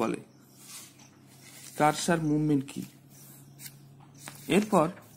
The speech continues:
আমরা কিছু কিবোর্ডের কি নিয়ে যাব, যেখানে আমরা কার্সারটাকে কিভাবে মুভমেন্ট করছি, সেই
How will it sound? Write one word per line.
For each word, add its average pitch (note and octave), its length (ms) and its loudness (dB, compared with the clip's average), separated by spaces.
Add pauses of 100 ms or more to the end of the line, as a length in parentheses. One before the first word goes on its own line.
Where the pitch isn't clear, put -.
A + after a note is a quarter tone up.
(540)
আমরা E3 220 6 (580)
কিছু E3 240 2 (840)
কিবোর্ডের D#3 480 4 (220)
কি E3 120 0 (140)
নিয়ে D#3 200 4
যাব, A2+ 140 2 (600)
যেখানে F3+ 340 4
আমরা C3+ 160 4 (640)
কার্সারটাকে D3 640 2 (580)
কিভাবে D#3+ 400 4 (420)
মুভমেন্ট F#3+ 400 8
করছি, C#3+ 300 2 (480)
সেই D3 120 0